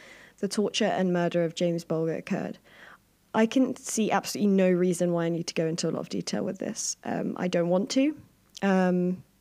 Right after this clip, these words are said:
if you'd like to know more, you can look it up. Uh, it is mostly readily available information, but it's nothing that I feel, it's nothing that I feel needs to be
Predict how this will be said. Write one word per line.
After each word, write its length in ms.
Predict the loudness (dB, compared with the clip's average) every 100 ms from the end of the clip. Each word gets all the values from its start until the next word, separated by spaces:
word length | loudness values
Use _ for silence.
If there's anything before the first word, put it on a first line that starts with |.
| -4
if 140 | -4 2
you'd 160 | 2 4
like 260 | 4 2
to 120 | 2
know 180 | 2 4
more, 420 | 4 2 2 -2 -6 -16 -6
you 100 | -6
can 280 | -2 0 0
look 120 | -2
it 80 | -2
up. 320 | -2 -4 -14 -16 -6
Uh, 420 | -4 -2 -4 -6 -8 _ -6
it 140 | -4
is 500 | -2 -4 -6 -10 -12 _ _ _ _ _ _ _ _ _ _ _ _ _ _ -4
mostly 520 | 2 2 2 0 -2
readily 340 | 2 2 2 2
available 420 | 2 0 0 0
information, 580 | -2 -2 -4 -4 -4 -2
but 140 | 0
it's 180 | 0 0
nothing 540 | 2 2 2 0 0
that 160 | 0 0
I 120 | 0
feel, 560 | -2 -2 0 0 -2 -2
it's 220 | 0 4
nothing 240 | 4 4 4
that 100 | 4
I 100 | 2
feel 380 | 2 2 4 4
needs 320 | 2 2 0
to 100 | -2
be 420 | -2 -4 -4 -8